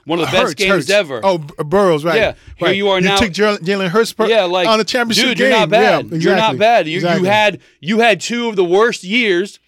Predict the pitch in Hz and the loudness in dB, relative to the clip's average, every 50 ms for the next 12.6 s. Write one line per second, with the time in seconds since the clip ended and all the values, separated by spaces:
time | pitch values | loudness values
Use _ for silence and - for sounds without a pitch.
0 | _ _ - 117 147 170 175 180 170 175 165 160 175 190 202 196 - - 196 214 | _ _ -6 -2 0 0 2 0 0 -2 -2 0 0 0 0 -2 -2 0 2 2
1 | 226 214 180 165 160 165 160 - 175 165 160 156 175 196 196 185 170 160 170 214 | 2 2 2 0 0 -2 -2 -2 -4 -4 -2 0 0 0 0 0 0 -2 -2 -2
2 | 214 - 180 165 147 131 123 127 131 151 - - - _ _ _ _ _ _ _ | -4 -4 -4 -4 -4 -4 -4 -4 -4 -4 -4 -8 -14 _ _ _ _ _ _ _
3 | _ - 143 170 190 202 202 208 202 170 - - - - 233 262 294 214 147 151 | _ -8 -2 0 2 2 2 0 -2 -6 -10 -10 -4 -2 -2 0 0 -2 0 0
4 | 156 151 175 175 - _ _ _ _ _ 120 135 165 202 220 208 - - - - | 2 2 0 0 -4 _ _ _ _ _ -8 -4 -2 -2 -2 -2 -6 -8 -4 0
5 | 220 214 220 214 - - - 160 190 190 - 208 165 160 190 196 185 175 175 180 | 2 2 2 0 -2 -6 -4 -4 -4 -4 -4 -6 -4 -2 0 0 2 2 2 0
6 | 160 139 131 120 110 95 107 131 156 147 - 180 185 170 170 143 147 147 143 123 | 0 -2 -4 -6 -8 -8 -6 -6 -6 -6 -6 -4 -4 -4 -2 -2 -2 -2 -4 -4
7 | 107 104 104 98 - _ 139 135 135 123 110 90 _ _ _ - 220 294 277 233 | -8 -12 -18 -18 -16 _ -8 -6 -6 -6 -8 -10 _ _ _ -8 -6 -4 -4 -6
8 | 160 160 190 208 175 262 269 196 131 - _ _ _ _ _ _ _ _ 147 156 | -6 -4 -4 -2 -2 -2 -2 -2 -4 -8 _ _ _ _ _ _ _ _ -6 -4
9 | 202 214 208 214 - - _ _ _ 170 175 185 185 190 - - 196 185 180 165 | -2 -2 -4 -6 -8 -12 _ _ _ -4 -4 -4 -4 -6 -6 -4 -2 0 2 2
10 | 165 165 - - - 170 165 156 147 131 - - 165 151 123 110 - _ _ _ | 0 0 -2 -4 -2 -2 -2 -2 -4 -10 -8 -4 -2 -2 -2 -4 -6 _ _ _
11 | _ - 151 170 - 196 196 180 175 175 170 165 135 - _ _ _ 165 196 156 | _ -4 -4 -2 0 0 0 0 0 2 0 0 -2 -4 _ _ _ -2 -2 -2
12 | 160 151 131 185 208 180 143 123 104 95 - | -2 -2 -2 -2 -2 -2 -4 -8 -8 -10 -14